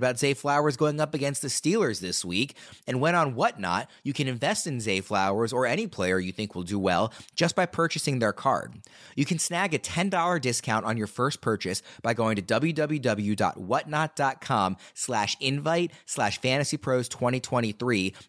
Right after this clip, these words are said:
and signing up. Don't miss out on this exciting opportunity. Again,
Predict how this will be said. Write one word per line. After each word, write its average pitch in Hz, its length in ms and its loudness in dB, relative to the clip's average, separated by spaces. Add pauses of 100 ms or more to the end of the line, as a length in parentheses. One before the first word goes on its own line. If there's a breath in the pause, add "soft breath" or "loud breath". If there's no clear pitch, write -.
and 123 140 -2
signing 127 380 2
up. - 220 -4 (260 loud breath)
Don't 160 200 0
miss 208 200 0
out 156 160 2
on 147 80 0
this 131 140 -4
exciting 131 460 0
opportunity. 98 800 -2
Again, 127 440 0